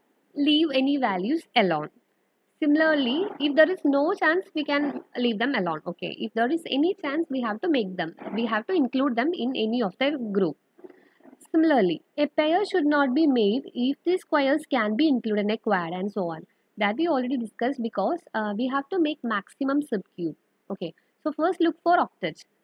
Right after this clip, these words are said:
then look for quad. Then if there is no quad, then only comes to a pair. Okay, a pair should not be made if these squares can be included in a quad. The map is considered to be folded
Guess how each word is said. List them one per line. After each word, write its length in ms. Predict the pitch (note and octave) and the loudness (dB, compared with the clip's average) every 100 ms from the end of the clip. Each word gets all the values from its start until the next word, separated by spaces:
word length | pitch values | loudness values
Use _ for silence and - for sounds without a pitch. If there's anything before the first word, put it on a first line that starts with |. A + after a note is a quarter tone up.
| _ | _
then 160 | A3 C#4+ | -2 0
look 240 | D#4 E4 | 0 -2
for 160 | - E4+ | -2 -2
quad. 380 | - C4 E3+ D#3 _ - | 2 2 2 -4 _ -10
Then 240 | G3 G3 - | -8 -8 -6
if 160 | B3 | -4
there 160 | C#4 D4 | -2 0
is 100 | E4+ | 0
no 320 | C#4+ C4+ E4+ | 0 2 0
quad, 320 | E4+ D4 D#4+ G#4+ E4+ | 0 2 2 0 -4
then 180 | C#4+ C#4 | -4 -4
only 400 | - B3 C4 F4+ - | -2 0 0 -2 -4
comes 240 | A#3 G3+ | -6 -6
to 180 | - F#4+ A4+ | -4 -6 -4
a 80 | - _ _ _ | -10 _ _ _
pair. 260 | A#3+ F3+ D#3 _ G3+ | -2 0 -4 _ -12
Okay, 220 | F3 - _ _ _ - | -12 -12 _ _ _ -8
a 80 | |
pair 320 | A3 A#3+ B3 E4+ | 2 4 4 4
should 200 | E4+ A#3+ | 0 0
not 380 | A#3+ A3+ A3+ B3 | 0 2 0 0
be 140 | G4 | 0
made 320 | F#4 A#3 E3+ | 2 0 -2
if 180 | G#3+ A#3 | -4 -4
these 200 | A3+ C#4+ | -2 -2
squares 400 | - B3 A3 D4+ - | -2 -2 -2 -4 -4
can 280 | A#3 G3 | -2 -2
be 120 | G#3+ D4 | 0 0
included 540 | A3 G3+ F#3 A#3 D4 | 0 0 2 0 -4
in 260 | - C#4 G4 | -4 -2 -2
a 100 | G#3+ - - | -4 -8 0
quad. 320 | G#3+ D3+ D3+ _ _ _ _ _ _ _ _ | 2 2 -4 _ _ _ _ _ _ _ _
The 60 | C#4+ | 0
map 280 | C#4 C4+ C#4 | 2 2 2
is 180 | F#4+ F#4 | 0 0
considered 440 | E4 D4 C#4 C#4 | 0 0 2 2
to 60 | C#4+ | 2
be 160 | C4 F#4+ - | 0 0 2
folded 500 | A#3 G3+ F#3+ D#4+ | 2 2 2 -2